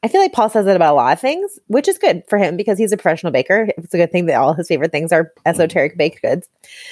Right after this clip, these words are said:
But making custard makes me nervous. It does go so quickly. Like, it's one of those things that you feel like it's taking a, taking a while to get going. And then once it starts to thicken, it's very quick, easy to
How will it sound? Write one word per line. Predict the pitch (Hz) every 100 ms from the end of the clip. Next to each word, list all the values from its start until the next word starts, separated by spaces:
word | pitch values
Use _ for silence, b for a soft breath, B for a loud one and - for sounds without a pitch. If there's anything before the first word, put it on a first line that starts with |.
| B B B B
But | 226 240 - _ _ -
making | 214 330 480
custard | 381 359 285
makes | 220 196
me | 180
nervous. | 151 - - -
It | 190 214
does | 254 277
go | 330 330
so | - 240 220
quickly. | 214 185 240 254 233
Like, | 185 - b b
it's | 233 262 254
one | 262
of | 302
those | 302 277
things | 220 208 220 226 - -
that | 214 196 180 175 165 - -
you | 202
feel | 202 240 233
like | 240
it's | 233 -
taking | - 214 220 220
a, | 214 202 _ -
taking | 220 220
a |
while | 214 208
to | 202
get | 170 180 160 - _ _ 180 _
going. | 185 180 202 233
And | 202
then | 190 185
once | 190 202
it | 214 185
starts | 180 175 -
to | 175
thicken, | - 165 208 214 240 254 b
it's | 208 208 - _ _ _ -
very | 170 208 202 202
quick, | 220 - -
easy | 202 185 190
to | 160 180